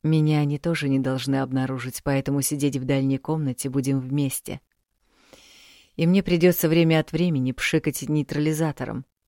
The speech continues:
Слишком уж сильная у тебя метка. Надеюсь, твой муж не явится, потому что на небольшом расстоянии ни один нейтрализатор не справится, да и его зверь, если окажется от вас не дальше пары сотен метров,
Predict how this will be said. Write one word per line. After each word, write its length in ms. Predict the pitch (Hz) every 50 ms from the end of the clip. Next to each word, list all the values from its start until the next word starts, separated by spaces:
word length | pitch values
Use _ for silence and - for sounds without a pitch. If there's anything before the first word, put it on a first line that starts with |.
| _ _ _ _ _ _
Слишком 540 | - - 151 151 139 - - - 139 139
уж 140 | 139 - -
сильная 520 | - - - 160 147 139 131 127 127 127 -
у 80 | - -
тебя 300 | - - 131 135 139 139
метка. 420 | 143 135 127 - - - - 143 - _ _ _ _ _ _ _ _ _ _ _ _ - - - - - - _ _
Надеюсь, 560 | - 143 151 151 139 160 185 208 202 185 -
твой 220 | - - 196 214 190
муж 300 | 156 147 160 - - -
не 100 | 202 190
явится, 540 | 160 143 131 123 123 - - - - - - _ _ _ _ _ _ _ _
потому 300 | - 165 - 165 160 160
что 180 | 151 - - 160
на 60 | 156
небольшом 560 | 156 151 151 160 147 143 - - 156 147 143
расстоянии 720 | 135 131 - - 147 139 139 156 165 156 135 127 127 127 - _ _ _ _ _
ни 220 | - - 170 180 190
один 360 | 208 196 151 147 147 139 135
нейтрализатор 720 | 135 139 135 - 143 139 135 135 131 139 135 135 - -
не 100 | 170 170
справится, 680 | 131 - - - 143 139 135 135 - - - 135 139 - _ _ _ _ _ _ _ _ _ _
да 180 | - 156 170 202
и 180 | - - 208
его 280 | 208 202 208 196 196 196
зверь, 420 | 151 143 139 135 147 160 160 151 - _ _ _ _ _ _ -
если 320 | 135 147 143 - - 147
окажется 560 | 147 143 - - 147 135 139 127 - - 147
от 100 | 139 -
вас 260 | 135 139 139 139 - -
не 120 | 147 143
дальше 320 | 135 139 135 - - 151
пары 240 | 135 - 139 135 135
сотен 340 | - - 143 - 147 143 139
метров, 380 | 147 160 165 - 165 135 -